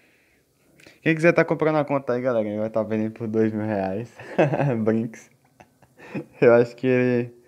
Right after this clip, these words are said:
ele não vai dar essa conta aqui nunca, doido. Mano, eu sei que vocês já devem ter visto contas, tipo, mais gemadas, mano. Mas eu vim tava mostrando essa porque eu achei muito top, velho. Muito mala.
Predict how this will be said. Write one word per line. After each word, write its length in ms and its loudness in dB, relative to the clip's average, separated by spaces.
ele 100 -4
não 100 0
vai 120 4
dar 80 0
essa 120 -6
conta 240 -6
aqui 240 -10
nunca, 380 -4
doido. 280 -6
Mano, 200 4
eu 60 2
sei 160 -6
que 60 -14
vocês 240 0
já 100 6
devem 300 2
ter 200 -4
visto 260 -6
contas, 760 -6
tipo, 560 -8
mais 580 0
gemadas, 520 -2
mano. 200 -8
Mas 180 -2
eu 140 -8
vim 160 -8
tava 180 4
mostrando 360 -4
essa 160 -6
porque 140 -8
eu 40 -4
achei 180 -10
muito 180 -10
top, 280 -4
velho. 200 -10
Muito 300 -10
mala. 580 -4